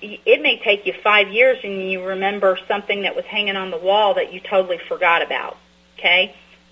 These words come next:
Same situation happens if you have a loss of your computer or a, a hard drive goes down or the lightning strikes and blows up your computer or your hard drive. Those are c-, always good things,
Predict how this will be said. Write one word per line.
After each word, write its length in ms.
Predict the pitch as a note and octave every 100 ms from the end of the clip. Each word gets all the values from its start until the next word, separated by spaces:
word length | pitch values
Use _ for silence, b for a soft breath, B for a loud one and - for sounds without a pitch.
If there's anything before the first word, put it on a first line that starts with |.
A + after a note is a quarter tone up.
| _ _
Same 260 | B3 B3+
situation 600 | - B3 A#3+ A3 G#3 -
happens 480 | G3 G3 F#3+ F3+ F#3 - _
if 220 | F#3 -
you 200 | F#3 F3+
have 200 | F3 F#3+
a 60 | F3+
loss 340 | E3+ F3 F3+
of 140 | F3 E3
your 80 | E3+
computer 640 | - E3 - E3+ E3 - b b b b _
or 300 | F#3 F3+ F3
a, 340 | - E3+ E3 -
a 60 | E3+
hard 300 | - F#3+ F#3
drive 300 | F#3 F3 F3
goes 200 | E3+ E3+ -
down 340 | E3+ E3 E3
or 220 | - E3+
the 100 | F3
lightning 420 | F3 F3+ F#3+ F#3 F#3 -
strikes 300 | F#3 F3+ -
and 120 | F3+
blows 240 | F3+ F3+ F3
up 180 | F3+ -
your 80 | E3+
computer 480 | - F3+ F#3 F3+
or 80 | E3
your 180 | D#3+ E3+
hard 320 | - F3 F3
drive. 280 | F3 D3 C#3 - b b b b _ _
Those 240 | G#3+ A#3+ C#4+
are 180 | G#3
c-, 140 | G#3 - -
always 400 | G3+ G#3 G#3+ G#3 -
good 240 | G3+ G3 G3 -
things, 360 | F#3+ F#3 F#3